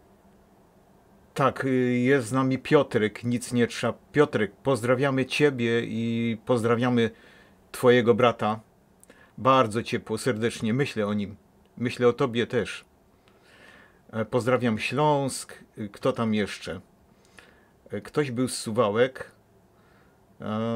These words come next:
Ewunia, Hania. O, widzę, że jest, y, Australia również. Ola Olejniczak. Ola, zawsze wierna. Kocham cię, Olu.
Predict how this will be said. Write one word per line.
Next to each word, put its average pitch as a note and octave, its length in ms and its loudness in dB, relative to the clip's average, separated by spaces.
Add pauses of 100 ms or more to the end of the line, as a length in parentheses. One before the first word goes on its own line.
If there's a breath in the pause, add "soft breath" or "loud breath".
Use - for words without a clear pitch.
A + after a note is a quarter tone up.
(1300)
Ewunia, A#2 520 -4
Hania. B2 320 -2
O, C#3 100 -2
widzę, A#2+ 280 -6
że A2+ 140 -2
jest, A2 400 -4
y, A2 500 -6
Australia B2 880 -2 (100)
również. A#2 680 -6 (2500 soft breath)
Ola A#2+ 260 0
Olejniczak. A#2 840 -4 (140)
Ola, B2 380 2 (340)
zawsze B2 440 -4
wierna. G2+ 480 -2 (500)
Kocham B2 340 0
cię, G#2+ 200 -2
Olu. F#2+ 240 -6